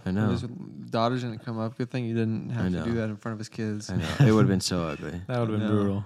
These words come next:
Speaker 2: Gosh.
Speaker 1: It would've really scarred them.
Speaker 3: I feel like, or what's the gayest city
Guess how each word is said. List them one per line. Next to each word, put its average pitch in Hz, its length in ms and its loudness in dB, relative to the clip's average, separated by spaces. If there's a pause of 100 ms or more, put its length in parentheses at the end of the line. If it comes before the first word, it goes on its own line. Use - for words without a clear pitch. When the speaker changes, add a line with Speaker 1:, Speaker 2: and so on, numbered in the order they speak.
(120)
Speaker 2:
Gosh. 107 520 -4
Speaker 1:
It 101 80 -2
would've 95 160 0
really 90 200 -2
scarred - 360 -8
them. - 240 -10 (880)
Speaker 3:
I - 40 -18
feel 170 160 2
like, 202 120 -2
or 127 140 0
what's 120 380 0
the 185 80 4
gayest 113 420 4
city 92 360 2